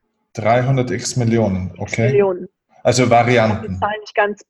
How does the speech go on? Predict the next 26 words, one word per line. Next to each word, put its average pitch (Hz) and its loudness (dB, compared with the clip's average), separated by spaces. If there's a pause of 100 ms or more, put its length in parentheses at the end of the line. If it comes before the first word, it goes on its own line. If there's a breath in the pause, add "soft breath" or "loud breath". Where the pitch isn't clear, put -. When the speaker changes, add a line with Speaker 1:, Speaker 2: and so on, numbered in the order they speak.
(120)
Speaker 2:
genau. 208 0 (360 soft breath)
Ähm, 208 0
also 226 -4 (220 soft breath)
so 196 -4
Speaker 1:
Das 285 0
bedeutet, 240 2
mich 160 2
Speaker 2:
einzigartig - 0
Speaker 1:
gibt's 175 -2
ein 147 2
paar 131 4
Mal, 98 2
theoretisch, 104 -4
mich 117 -2
in 127 0
meiner 104 2
Speaker 2:
Äh, 226 2 (100)
neunzehneinhalb, 226 -4
zwanzig 220 -6
Mal 185 -2
ungefähr. 175 -10 (920)
Speaker 1:
Aha. 90 -12 (920 loud breath)
Speaker 2:
Und 202 -8
das 233 -2
ist 247 -8
aber 220 0